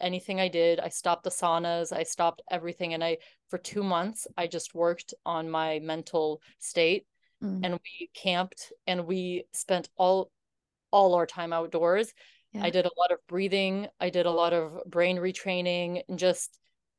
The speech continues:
Speaker 1: calm down my nervous system because I was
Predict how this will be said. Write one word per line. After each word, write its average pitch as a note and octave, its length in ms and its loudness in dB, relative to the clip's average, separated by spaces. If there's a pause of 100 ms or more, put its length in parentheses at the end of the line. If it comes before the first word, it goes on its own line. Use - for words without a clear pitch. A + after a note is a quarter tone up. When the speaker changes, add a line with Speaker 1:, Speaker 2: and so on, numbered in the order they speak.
Speaker 1:
calm F#3 280 2
down F3+ 200 4
my F3 120 0
nervous E3+ 400 0
system G#3 420 -2
because E3+ 420 -2
I F3+ 180 2
was F3+ 300 0